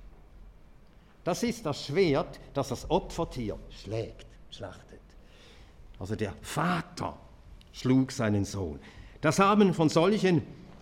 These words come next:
Weissagungen, solche Weissagungen finden wir auch bei anderen Propheten,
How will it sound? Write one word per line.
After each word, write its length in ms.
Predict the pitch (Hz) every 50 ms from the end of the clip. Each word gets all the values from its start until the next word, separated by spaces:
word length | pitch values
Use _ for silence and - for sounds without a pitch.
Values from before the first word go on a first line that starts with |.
| - - - - - - -
Weissagungen, 1160 | 131 117 104 135 139 170 202 190 - - 180 160 160 147 147 143 127 127 123 131 170 185 - - - - - - - - - - - - - -
solche 380 | - - 156 156 175 - 170 143
Weissagungen 800 | 131 147 151 160 156 - - 165 151 151 123 143 139 139 139 127
finden 380 | 131 147 147 147 143 139 131
wir 200 | 131 131 123 127
auch 100 | 131 -
bei 200 | - 123 117 117
anderen 360 | 117 123 151 151 147 165 156
Propheten, 640 | 143 - 156 143 - 151 143 143 156 143 - 165 165